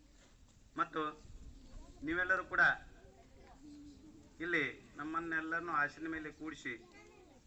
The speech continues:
ಎಲ್ಲರಿಗೂ ಸತ್ಕಾರ ಮಾಡ್ರಿ. ಈ ಮುದ್ದು ಮಕ್ಕಳಿಗೂ ಕೂಡ ನನ್ನ ವತಿಯಿಂದ ತುಂಬ ಅಭಿನಂದನೆಗಳನ್ನು ಸಲ್ಲಿಸ್ತೀನಿ.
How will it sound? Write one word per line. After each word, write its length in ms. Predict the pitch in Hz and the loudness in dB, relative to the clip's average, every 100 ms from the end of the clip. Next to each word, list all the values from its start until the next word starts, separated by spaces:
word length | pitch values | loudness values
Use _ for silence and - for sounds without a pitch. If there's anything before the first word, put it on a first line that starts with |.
| - 139 | -16 -6
ಎಲ್ಲರಿಗೂ 380 | 156 185 190 | 0 0 0
ಸತ್ಕಾರ 420 | 170 156 - 180 180 | -6 -6 2 4 4
ಮಾಡ್ರಿ. 280 | 156 120 117 - - - - - - - - - - - - | 4 0 -6 -8 -10 -8 -4 -4 -2 -4 -4 -14 -20 -20 -8
ಈ 280 | 143 143 139 139 | -4 -4 -6 -8
ಮುದ್ದು 240 | 156 170 180 | -10 -6 -4
ಮಕ್ಕಳಿಗೂ 420 | 170 - 185 185 | -4 0 0 0
ಕೂಡ 160 | 196 190 139 - - - - - - | 4 8 8 4 -10 -20 -20 -20 -6
ನನ್ನ 160 | 143 147 | -2 -2
ವತಿಯಿಂದ 320 | 139 147 139 127 | -4 -6 -4 -6
ತುಂಬ 240 | 147 180 165 | -8 -4 -2
ಅಭಿನಂದನೆಗಳನ್ನು 640 | 139 139 135 127 127 123 | 0 -2 -4 -4 -6 -8
ಸಲ್ಲಿಸ್ತೀನಿ. 540 | 117 113 107 117 110 | -8 -10 -8 -10 -10